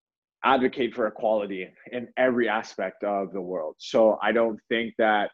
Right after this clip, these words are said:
there's a drastic change that needs to happen on their forefront, or do I think that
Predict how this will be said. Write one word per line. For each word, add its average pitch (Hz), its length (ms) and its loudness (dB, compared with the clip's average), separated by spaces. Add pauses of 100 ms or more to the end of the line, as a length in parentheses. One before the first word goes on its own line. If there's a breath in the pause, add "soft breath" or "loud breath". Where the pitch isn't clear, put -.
(100)
there's 107 260 4
a 104 80 -4
drastic 110 460 -4
change 127 320 2
that 110 160 -4
needs 113 180 -8
to - 100 -12
happen 107 320 -4
on 95 280 -8
their 110 180 0
forefront, 123 600 0
or 107 280 2
do 110 100 0
I 101 280 -2
think 110 240 -6
that 101 180 0